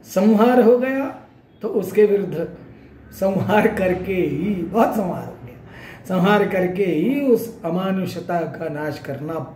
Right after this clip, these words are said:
पड़ा। लेकिन, लेकिन बहुत महत्वपूर्ण है, भगवान चाहते थे कि ये युद्ध ना हो।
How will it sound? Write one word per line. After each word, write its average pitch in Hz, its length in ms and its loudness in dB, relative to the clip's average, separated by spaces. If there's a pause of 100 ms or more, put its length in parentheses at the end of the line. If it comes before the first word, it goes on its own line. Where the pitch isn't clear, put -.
पड़ा। 214 520 0
लेकिन, 196 500 0 (1120)
लेकिन 262 340 6
बहुत 208 260 2
महत्वपूर्ण - 480 -8
है, 127 260 -16
भगवान 220 480 4
चाहते 233 360 6
थे 214 200 2 (800)
कि 226 120 8
ये 262 180 4 (280)
युद्ध 214 220 2
ना 214 200 0
हो। 180 220 -2